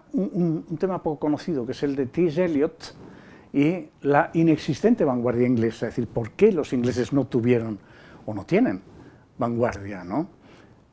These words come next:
Ah, Jordi Ibáñez, un profesor, eh, de la Universidad de Barcelona, va a tratar el tema de Malraux, Malraux como el, <clears throat> el gran inventor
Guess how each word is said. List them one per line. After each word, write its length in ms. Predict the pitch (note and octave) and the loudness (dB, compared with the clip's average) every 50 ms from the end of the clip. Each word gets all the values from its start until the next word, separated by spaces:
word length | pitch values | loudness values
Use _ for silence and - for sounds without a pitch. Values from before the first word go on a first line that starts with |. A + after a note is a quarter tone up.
| _ _ - | _ _ -2
Ah, 400 | - E3 D#3 D3+ D#3 D#3+ E3 - - - - - - - B3 D#3+ D#3+ D#3+ C3+ | 0 2 2 2 0 -2 -4 -6 -10 -18 -20 -14 -6 -2 0 2 4 4 6
Jordi 240 | D#3 F3+ F3 E3+ F3+ | 6 6 6 6 2
Ibáñez, 460 | F3 F#3 F#3 F#3+ F#3 G3 G#3 - - | 2 2 0 0 0 -2 -2 -2 -2
un 100 | E3+ C3+ | -4 -4
profesor, 600 | - - B2 G2 B2 G#2 - C3+ B2+ B2 A#2 A2 - - D3 F3+ - | -2 -4 -4 -4 -6 -2 0 2 2 2 2 -2 -6 -12 -14 -10 -8
eh, 340 | E3 C#3 C3 B2+ A#2+ A#2 B2 D#3+ | -6 -4 -4 -4 -6 -8 -8 -8
de 200 | D#3 B2+ C3 A#2+ | -8 -6 -6 -4
la 260 | A#2+ B2 A#2+ A#2+ - - | -4 -2 -2 -4 -6 -6
Universidad 380 | - C#3+ C3 B2 A#2 - C#3+ C#3 | -8 -8 -8 -6 -4 0 0 0
de 40 | C3 | 0
Barcelona, 560 | B2+ B2 - - D#3 E3 E3+ E3 E3 D#3+ D#3+ - - - - - - - - - - - - - | 0 -4 -2 0 0 2 4 4 2 2 0 -6 -18 -20 -20 -20 -20 -20 -20 -20 -20 -14 -8 -4
va 340 | B2 B2 D3 D3 D3 - | 2 6 6 6 6 4
a 60 | E3+ C3+ | 0 -2
tratar 260 | - C#3 - D#3+ D#3 | -2 0 2 2 2
el 60 | C#3 | 2
tema 200 | - D#3 D3 C#3 | 2 0 0 2
de 60 | B2+ | 0
Malraux, 540 | A#2+ A#2 B2+ C3+ C3 C#3 E3 G#3 A3+ - - - - | 0 0 0 0 2 2 2 2 2 0 -2 -10 -12
Malraux 300 | A#2 G#2+ G#2+ C#3+ D#3+ F3 | -10 -6 -2 -2 -2 -2
como 180 | F3+ D3+ B2 | -2 -4 -4
el, 140 | A2 B2 - - - - | -4 -4 -8 -10 -6 2
<clears throat> 340 | - F3+ C4+ G3+ E3+ D3+ A2+ - - - - - - - - | 6 10 10 10 10 8 4 0 -14 -20 -20 -20 -20 -12 -10
el 120 | A#2 A2+ | -6 -2
gran 200 | B2 D3 F#3 F#3+ | 2 2 4 4
inventor 600 | F#3+ E3+ C#3 C#3+ C3+ C#3 C3+ - G#3 G3+ - - | 4 4 2 2 0 2 6 6 6 6 6 2